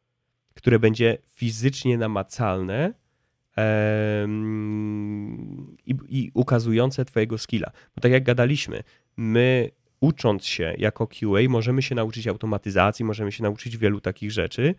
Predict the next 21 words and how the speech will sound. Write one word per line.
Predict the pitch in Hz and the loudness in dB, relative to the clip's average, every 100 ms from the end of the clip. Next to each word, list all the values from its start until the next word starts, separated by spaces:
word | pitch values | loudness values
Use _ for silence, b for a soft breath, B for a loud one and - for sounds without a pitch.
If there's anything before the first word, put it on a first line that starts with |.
| b b b | b b b
ale | 110 117 | 2 4
nie | 120 123 | 4 4
nauczymy | 123 123 - 131 127 | 2 0 0 0 0
się | 120 | -2
procesów, | 123 123 151 135 - - | -2 -2 -2 -2 -4 -4
nie | 117 | 0
nauczymy | 120 123 131 127 | 0 0 0 0
się | 123 127 | 0 -2
tej | 120 120 | 0 -2
współpracy. | - - 117 - 120 - - - b b b - | -4 -6 -4 0 0 0 -10 -14 b b b -2
Jako | 113 120 | 2 2
programista | 127 117 104 135 - 131 | 2 4 4 2 2 2
jesteśmy | 120 131 - 110 | 2 -2 -4 -6
w | |
stanie | - 120 120 | -4 -2 0
nauczyć | 110 110 - 113 | 0 -2 -4 -8
się | - | -8
dużo | 113 113 117 | -6 -2 -2
większej | 107 110 - 98 | -2 -4 -4 -6
ilości | 98 101 101 - 101 | -6 -6 -8 -8 -4
rzeczy, | 92 - 95 | -4 -2 -2